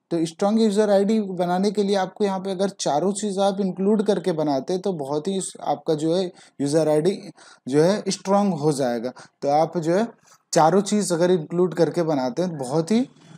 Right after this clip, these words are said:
ज़्यादा आपका जो है यूजर आईडी, अ, स्ट्रॉन्ग होगा। तो यहाँ पे आप जो है रख सकते हैं। तो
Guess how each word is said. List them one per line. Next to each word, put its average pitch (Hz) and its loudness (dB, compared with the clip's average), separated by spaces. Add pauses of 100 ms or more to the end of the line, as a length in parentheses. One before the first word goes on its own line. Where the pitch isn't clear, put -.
(460)
ज़्यादा 160 6
आपका 175 6
जो 170 4
है 220 8
यूजर 160 4
आईडी, 175 4 (400)
अ, 156 2
स्ट्रॉन्ग 190 2
होगा। 117 -4 (420)
तो 185 4
यहाँ 160 0
पे 185 0
आप 170 2
जो 170 2
है 254 0 (140)
रख 170 2
सकते - -4
हैं। 104 -4 (600)
तो 190 4